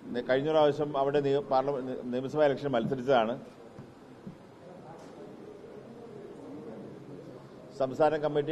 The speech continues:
ഞങ്ങളുടെ ഇന്നലെ കൂടി തീരുമാനമെടുത്തു. നാളെ മുതൽ അഡ്വക്കേറ്റാണ്, പിന്നെ, സംഗീത വിശ്വനാഥൻ അവിടെ അതിൻ്റെ പ്രവർത്തനങ്ങൾ മുഴുവൻ, പിന്നെ,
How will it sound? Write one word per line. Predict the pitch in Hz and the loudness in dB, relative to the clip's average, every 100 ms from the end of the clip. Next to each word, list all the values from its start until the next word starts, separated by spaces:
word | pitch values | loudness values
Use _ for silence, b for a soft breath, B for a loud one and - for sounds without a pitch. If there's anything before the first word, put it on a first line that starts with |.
| 147 | 2
ഞങ്ങളുടെ | 143 147 139 | 4 4 4
ഇന്നലെ | 139 139 127 | 2 2 2
കൂടി | 131 143 - - - - - - - - - - - - - | 0 0 -4 -12 -16 -20 -20 -20 -20 -20 -20 -20 -20 -14 0
തീരുമാനമെടുത്തു. | 127 135 139 135 127 127 147 - 127 | 2 4 4 4 2 0 -2 -4 -2
നാളെ | 123 131 131 | 2 2 2
മുതൽ | 131 131 - - - - - - - - - - - - - - - - - - - - 127 | 2 -2 -8 -20 -20 -20 -20 -20 -20 -20 -20 -20 -20 -20 -20 -20 -20 -20 -20 -20 -20 -10 -4
അഡ്വക്കേറ്റാണ്, | 127 139 143 131 123 127 104 | 0 4 4 6 4 4 2
പിന്നെ, | 120 117 117 110 - - | 0 0 2 0 -2 -6
സംഗീത | 123 127 127 | -2 2 2
വിശ്വനാഥൻ | 120 127 | 2 2
അവിടെ | 120 123 - | 4 4 2
അതിൻ്റെ | 123 117 | -2 2
പ്രവർത്തനങ്ങൾ | 117 107 120 127 120 | 2 2 0 0 0
മുഴുവൻ, | 117 120 110 - - - - - - - - - - - - - - - - | 2 0 0 -10 -18 -20 -18 -18 -20 -20 -20 -20 -20 -20 -20 -20 -20 -16 -4
പിന്നെ, | 117 113 | -2 2